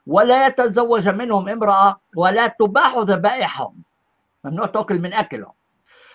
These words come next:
ولا يجوز دفنه في مقابر المسلمين، ممنوع تدفنهم مقابر المسلمين،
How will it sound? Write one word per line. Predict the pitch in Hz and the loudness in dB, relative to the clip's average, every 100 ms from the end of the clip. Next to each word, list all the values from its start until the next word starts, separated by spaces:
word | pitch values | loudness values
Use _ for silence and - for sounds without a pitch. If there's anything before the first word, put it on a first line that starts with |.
| _ - | _ 0
ولا | 220 311 320 311 | 2 4 6 6
يجوز | 269 339 302 285 | 6 2 0 -2
دفنه | 277 302 - 277 277 | -2 -2 0 0 0
في | 254 262 | -2 -2
مقابر | 233 247 262 254 247 | -2 2 2 4 2
المسلمين، | 240 226 202 202 175 113 - _ _ _ _ _ _ _ _ _ _ _ _ _ _ _ | 0 -6 -8 -8 -8 -14 -20 _ _ _ _ _ _ _ _ _ _ _ _ _ _ _
ممنوع | 160 214 330 | -8 -2 -2
تدفنهم | - 202 - 254 233 | -2 -2 0 0 2
مقابر | 185 202 196 175 | 0 2 2 0
المسلمين، | 156 139 120 98 | -4 -10 -16 -20